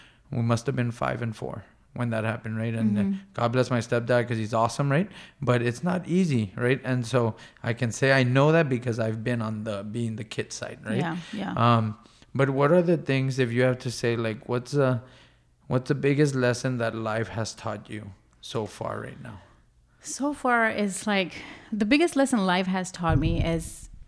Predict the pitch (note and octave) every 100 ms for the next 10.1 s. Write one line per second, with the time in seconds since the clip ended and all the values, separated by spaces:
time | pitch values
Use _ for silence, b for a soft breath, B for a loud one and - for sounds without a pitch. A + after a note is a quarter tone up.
0 | - G3 A3 - A#3 G#3 F#3 F3+ E3 -
1 | F3 D#3+ D#3+ B2+ - - - - _ _
2 | _ _ - G3 G3 G#3 - A2 F#2 -
3 | _ - G3 F#3+ F#3+ G#3+ - G#3 G3+ -
4 | F#3 F3+ F3+ G#2 - - F#3+ F#3 F3 -
5 | b b b b b _ G3+ - G3 -
6 | A3 G3+ - F3+ F#3+ F#3+ G3+ G3+ G3 F#3
7 | F3+ F3+ E3 D#3+ D#3 B3 D#3 E3+ G3 G#3+
8 | F3 D#3 B2 D#3+ D#3 - - A3+ G3+ F3
9 | F3+ F3+ F3+ G3 F3+ F3+ F#3 G3 G3 F3+